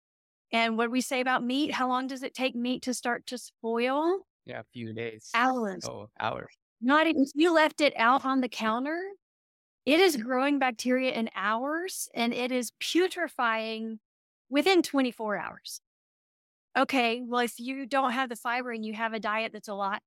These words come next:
Speaker 1: that, that's quite high in meat, even if it's not high in meat, if you added meat to what you just ate, it now stopped up your intestine, and it's gonna sit there and it's gonna putrefy. And your intestines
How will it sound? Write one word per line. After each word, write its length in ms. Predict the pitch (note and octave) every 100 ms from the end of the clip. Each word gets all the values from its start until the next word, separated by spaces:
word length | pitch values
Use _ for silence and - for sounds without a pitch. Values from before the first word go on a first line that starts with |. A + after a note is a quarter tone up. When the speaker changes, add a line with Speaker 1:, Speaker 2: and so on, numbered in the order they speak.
| _
Speaker 1:
that, 120 | G#3+ G3
that's 240 | G#3 - -
quite 240 | A3+ A3+
high 240 | G#3 G#3+ G#3+
in 160 | G3+
meat, 240 | G#3+ A#3+ -
even 180 | B3+ F4+
if 80 | F4
it's 120 | C4
not 220 | A3+ A3+
high 120 | A3+
in 140 | G3+ G3
meat, 160 | G3 -
if 140 | -
you 120 | A#3 - A#3
added 340 | C4 D#4 C4
meat 320 | A3+ A#3 -
to 120 | - A3+
what 260 | G#3 A3+
you 100 | A#3
just 280 | G#3 A3+ -
ate, 280 | A3 C4 - _ _ _ _ -
it 180 | B3+ B3
now 220 | B3 A#3
stopped 580 | - - B3 A3 - A#3+
up 200 | A3+ -
your 180 | G#3+ G#3
intestine, 600 | G3+ G3+ G3+ - - G#3+ _ _ _
and 160 | A#3+ B3
it's 140 | A#3+
gonna 220 | - B3+ A#3
sit 280 | - D4+ -
there 160 | C#4 B3+
and 100 | A#3+
it's 120 | -
gonna 200 | A#3+ A3+ -
putrefy. 1000 | - - C#4 - B3 - F#3+ - - - _ _ _ -
And 180 | B3+ C4
your 140 | C4+
intestines 760 | C4+ - G4+ - - A#3+ A3+